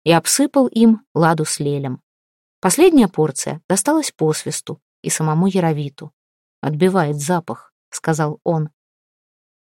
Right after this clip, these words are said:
«Думаешь, нас с собаками искать будут?» съехидничал Лель.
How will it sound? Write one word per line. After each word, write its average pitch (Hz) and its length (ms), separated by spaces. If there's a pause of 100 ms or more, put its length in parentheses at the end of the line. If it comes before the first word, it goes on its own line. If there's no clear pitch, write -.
(140)
«Думаешь, 196 540
нас 196 220
с - 60
собаками 208 800
искать 170 360
будут?» 147 460 (100)
съехидничал 170 800
Лель. 165 340